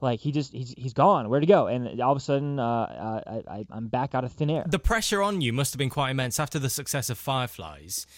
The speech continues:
Speaker 2: because it was huge. And actually, we spoke to you around that time, but, but not since. So how did you change as an artist? How did you deal with that as a person, more to the point?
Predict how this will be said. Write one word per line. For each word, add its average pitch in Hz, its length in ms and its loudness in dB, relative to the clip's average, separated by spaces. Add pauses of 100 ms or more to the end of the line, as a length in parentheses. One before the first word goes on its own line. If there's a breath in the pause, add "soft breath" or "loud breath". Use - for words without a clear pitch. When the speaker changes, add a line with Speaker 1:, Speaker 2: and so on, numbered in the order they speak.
(320 soft breath)
Speaker 2:
because 147 260 -2
it 131 80 -4
was 151 440 0
huge. 127 320 -2
And 135 100 0
actually, 139 240 -4
we 110 120 -4
spoke 143 300 -4
to 127 120 -6
you 110 120 -2
around 139 260 -2
that 107 140 -6
time, 98 300 -6
but, 104 240 -6 (300 soft breath)
but 127 100 -4
not 127 240 -2
since. 139 360 -2
So 131 300 -2 (200 soft breath)
how 208 260 -2
did 165 280 -4
you 220 160 -4
change 165 320 -2
as 131 120 -2
an 135 80 -2
artist? 143 320 -2
How 180 120 -2
did 151 160 -4
you 143 80 0
deal 151 220 0
with 147 120 2
that 147 100 -2
as 120 100 -6
a 104 60 -8
person, 160 560 -4
more 101 160 -6
to - 100 -14
the 95 100 -12
point? - 420 -20